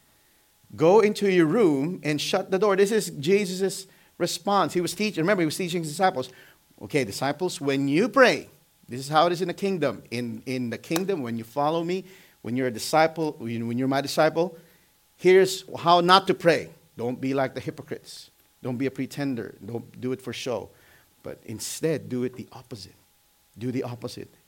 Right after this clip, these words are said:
Go to your room, shut the door, and pray to your Father who is in secret. In other words, don't let anybody see you praying. Now, does Jesus say you're not supposed to pray in public? That's not what he was saying here.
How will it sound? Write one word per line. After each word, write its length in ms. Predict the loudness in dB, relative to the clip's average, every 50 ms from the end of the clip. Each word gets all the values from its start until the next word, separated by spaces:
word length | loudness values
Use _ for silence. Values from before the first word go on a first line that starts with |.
| _ _ _ _
Go 220 | -18 -14 -12 -10
to 100 | -10 -8
your 140 | -8 -8 -8
room, 440 | -10 -10 -12 -12 -12 -14 -14 -16 -18 -20 _ _ _ _ _ _ _ _ _ _ _ _ _ _ _ _ _ -14
shut 420 | -10 -8 -6 -4 -4 -4 -6 -6
the 60 | -8
door, 520 | -6 -4 -4 -2 -2 -4 -4 -6 -10 -14 -18 _ _ _ _ -12
and 220 | -10 -10 -10 -10 -14
pray 240 | -10 -4 -4 -2 -2
to 80 | -2 -2
your 140 | -4 -4
Father 380 | -4 -8 -12 -10 -8 -8 -8 -8
who 140 | -8 -8 -8
is 100 | -8 -10
in 100 | -10 -12
secret. 360 | -12 -14 -14 -14 -16 -18 -20
In 320 | _ _ _ -20 -20 _
other 100 | -12 -12
words, 120 | -12 -10 -8
don't 180 | -8 -8 -6
let 120 | -6 -6 -6
anybody 320 | -6 -6 -6 -6 -6 -6
see 320 | -8 -8 -6 -6 -4 -4 -4
you 280 | -4 -4 -6 -6 -8 -12 -14
praying. 420 | -12 -10 -8 -8 -8 -10 -12 -16 _ _ _ _ _ _ _ _ _ _ _ _ _ -6
Now, 80 | -4 -4
does 140 | -4 -2 -2
Jesus 320 | -2 -2 -2 -2 -4 0
say 380 | 2 2 4 4 2 2 -2 -6 -6
you're 140 | -4 -2 0
not 160 | 0 -2 -2
supposed 240 | -4 -6 -6 -6 -6
to 60 | -6
pray 140 | -4 -2 -2
in 80 | -2 -2
public? 380 | -4 -4 -4 -4 -4 -6 -6 -10 -12 -8
That's 200 | -8 -8 -6 -6
not 100 | -6 -6
what 120 | -4 -4 -4
he 60 | -4
was 100 | -4 -4
saying 220 | -6 -6 -6 -6
here. 220 | -10 -12 -16 -18